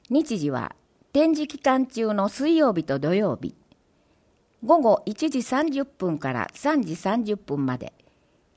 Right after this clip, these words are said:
休憩などを含みます。場所は民族資料館一階、根頃塗り工房です。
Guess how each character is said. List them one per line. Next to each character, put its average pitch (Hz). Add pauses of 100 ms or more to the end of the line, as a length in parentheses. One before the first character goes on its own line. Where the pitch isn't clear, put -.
休 302
憩 294
な 233
ど 135
を -
含 -
み 175
ま 160
す。 - (1080)
場 196
所 240
は 202 (100)
民 311
族 330
資 -
料 208
館 135
一 156 (140)
階、 170 (440)
根 214
頃 330
塗 311
り 285
工 208
房 123
で 120
す。 -